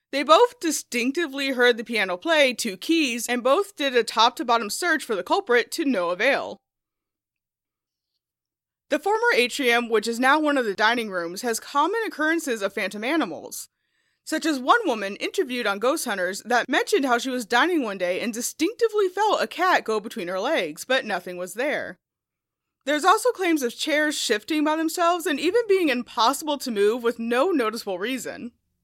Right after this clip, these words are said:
In the original family's dining room, one employee had an experience that ended up sending her packing and looking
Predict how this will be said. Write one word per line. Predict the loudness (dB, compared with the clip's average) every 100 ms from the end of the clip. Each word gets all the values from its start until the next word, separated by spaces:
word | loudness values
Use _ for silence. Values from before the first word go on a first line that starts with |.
| _ _ _ _ _ _ _ _ _ _ _ _ _ _ _
In | 0 2
the | 2
original | 0 0 2 2
family's | 2 2 2 0
dining | 2 2 2
room, | -2 -2 -4 0
one | 2 2 0
employee | 0 4 6 6 6
had | 6
an | 4 2
experience | -4 -2 2 6 4 6
that | 2 4
ended | 4 4 4
up | 2
sending | 2 2 4 2
her | 2
packing | 4 4 4 2 -2
and | -2 2
looking | 2 2